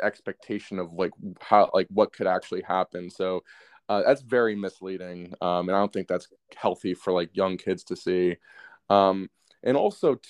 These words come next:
too, like, with, with this, like, it's this, this transgender movement, it's, like, really permeate-, permeating our, our society. And, like, it, it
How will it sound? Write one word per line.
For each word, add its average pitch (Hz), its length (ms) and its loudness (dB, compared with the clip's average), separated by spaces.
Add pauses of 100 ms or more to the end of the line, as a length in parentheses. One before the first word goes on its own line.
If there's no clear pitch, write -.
too, 165 180 -4
like, 98 280 -2 (580)
with, 131 360 2
with 135 200 4
this, 170 220 4
like, 120 120 0
it's 123 200 0
this, 120 400 -2
this 120 180 -4
transgender 139 560 -2
movement, 123 300 0
it's, 110 100 -12
like, 113 120 -4 (180)
really 147 240 4
permeate-, 117 640 0
permeating 104 520 0
our, 90 140 -2 (120)
our 101 100 -6
society. 104 880 -2
And, 110 140 -2
like, 104 160 0
it, 113 120 0
it 190 120 4